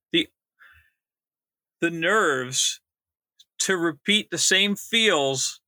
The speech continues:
that he has when there's no pressure. I know that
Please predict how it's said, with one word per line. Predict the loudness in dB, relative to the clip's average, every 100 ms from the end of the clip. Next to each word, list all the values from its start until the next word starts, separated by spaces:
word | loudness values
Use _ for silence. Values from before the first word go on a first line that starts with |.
| -8
that | -2 -2
he | 0
has | 2 2 2 0 -2 -8 _ _ _ _ _ -4
when | 0 2
there's | 0 0
no | 0 0
pressure. | 0 -2 -2 -2 -6 -10 -18 _ _ -20 _ _ _ _ _ _ _ _ -6
I | 0
know | 2 4
that | 0